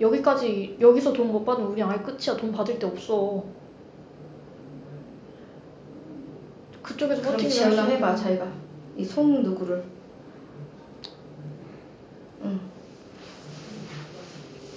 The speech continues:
Speaker 1: 여기가 마지막 보루야, 여기가.
Speaker 2: 오백 원 받을 수 있는 조건이야?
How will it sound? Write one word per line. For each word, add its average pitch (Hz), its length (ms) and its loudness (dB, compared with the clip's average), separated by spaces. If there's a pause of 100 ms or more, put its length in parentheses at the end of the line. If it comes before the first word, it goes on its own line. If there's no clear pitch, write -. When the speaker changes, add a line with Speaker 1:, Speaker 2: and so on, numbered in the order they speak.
(920)
Speaker 1:
여기가 226 320 2
마지막 202 400 0
보루야, 220 340 0 (200)
여기가. 190 720 -8 (1160)
Speaker 2:
오백 226 320 6
원 208 200 2
받을 185 220 -2
수 180 100 -2
있는 185 120 4
조건이야? 185 500 0